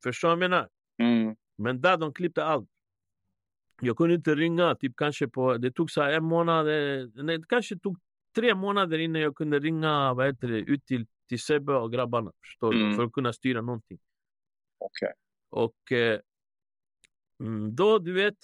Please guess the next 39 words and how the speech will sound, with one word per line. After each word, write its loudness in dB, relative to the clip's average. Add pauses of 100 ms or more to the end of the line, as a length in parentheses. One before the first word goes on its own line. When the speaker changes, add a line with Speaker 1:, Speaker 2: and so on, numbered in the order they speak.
(440)
Speaker 1:
där 0
det 0
blev, 0
började 2
redan 0
bli 0
pannkaka -2 (580)
med -2
Kartell. -4 (580)
Speaker 2:
Okej. 0
Speaker 1:
Och 2
du 2
vet, -2
Sebbe, 0
han, -2
han, -4
Sebbe -2
var 2
ju 2
missbrukare 0
och 0
du -4
vet, 0
han, -4
han, -2
han -8
skötte -2
inte -8
sina -6
grejer -2
rätt. -4 (360)
Han 0
Speaker 2:
Mm. 4
Speaker 1:
gjorde 0
kaos -2
också. -4 (800)
När 0
kändiskapet -2
steg, -8